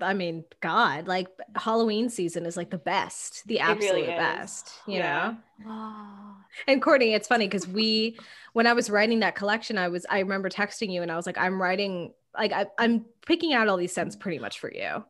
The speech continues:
Speaker 3: Oh, I
Speaker 1: Like,
Speaker 3: re-, oh my God, I do remember
Speaker 1: yeah,
Speaker 3: that.
Speaker 1: 'cause I, 'cause you're always, you know, you're always talking about, "Oh, like, my favorite scents are, like, food scents, warming scents, like,
Speaker 3: Yeah.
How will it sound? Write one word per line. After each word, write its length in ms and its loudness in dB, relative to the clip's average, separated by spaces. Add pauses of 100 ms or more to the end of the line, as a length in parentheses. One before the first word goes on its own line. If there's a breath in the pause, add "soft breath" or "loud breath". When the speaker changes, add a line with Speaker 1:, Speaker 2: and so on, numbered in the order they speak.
(120)
Speaker 3:
Oh, 140 10
I 100 8
Speaker 1:
Like, 80 2
Speaker 3:
re-, 200 4
oh 80 4
my 140 0
God, 160 2
I 100 2
do 180 -6
remember 160 -2
Speaker 1:
yeah, 280 4
Speaker 3:
that. 240 2
Speaker 1:
'cause 160 4
I, 240 6
'cause 240 4
you're 200 8
always, 280 4
you 280 0
know, 120 4
you're 160 4
always 200 4
talking 220 2
about, 160 0
"Oh, 160 6
like, 180 2
my 120 0
favorite 320 0
scents 260 -2
are, 60 0
like, 140 -2
food 260 2
scents, 400 -2
warming 340 0
scents, 400 -6
like, 120 2
Speaker 3:
Yeah. 320 4